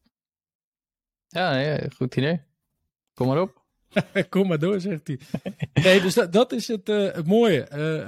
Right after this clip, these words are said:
Speaker 2: ehm, een van de dingen, eh, die ik net aangaf. Ehm, ja, de ambassadeur. En ik, ik zit even te kijken of ik een boek kan laten zien.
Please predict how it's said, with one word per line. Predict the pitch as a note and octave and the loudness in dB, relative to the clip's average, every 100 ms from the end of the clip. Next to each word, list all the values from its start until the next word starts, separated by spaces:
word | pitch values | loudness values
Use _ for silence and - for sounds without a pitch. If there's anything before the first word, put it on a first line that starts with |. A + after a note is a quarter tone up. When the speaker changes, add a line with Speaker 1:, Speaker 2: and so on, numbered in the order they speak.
| D3+ | -6
Speaker 2:
ehm, | D3+ | -6
een | - F3+ | -4 -4
van | D#3 | -4
de | D#3+ | -2
dingen, | E3+ F#3 D#3+ D3 | 2 2 2 -2
eh, | - C#3 C#3+ C#3 C#3 C3+ C3+ | -6 -8 -6 -4 -6 -6 -6
die | D3 | -6
ik | E3+ | -4
net | F#3+ | -4
aangaf. | D3+ D#3+ C3+ C3+ G#2+ - _ | -4 -6 -8 -8 -12 -16 _
Ehm, | B2+ B2 C3 B2+ B2+ B2 _ _ _ _ _ _ _ _ _ _ _ | -16 -14 -12 -12 -12 -14 _ _ _ _ _ _ _ _ _ _ _
ja, | - B2 | -14 -8
de | A#2+ C3 | -6 -4
ambassadeur. | D3 D#3+ C#3+ - C#3 C3 D#3+ D#3 A#2+ | 0 0 0 -2 -2 2 4 4 0
En | A#2 | -8
ik, | - | -12
ik | B2+ - | -16 -16
zit | - B2 | -20 -18
even | A2+ | -16
te | - | -10
kijken | C3+ C3 | -10 -10
of | A#2 | -12
ik | |
een | B2+ | -10
boek | A#2+ D3+ | -10 -8
kan | D3+ | -4
laten | C#3 B2 B2+ | -2 -2 -4
zien. | A#2+ B2 G2+ | -4 -2 -4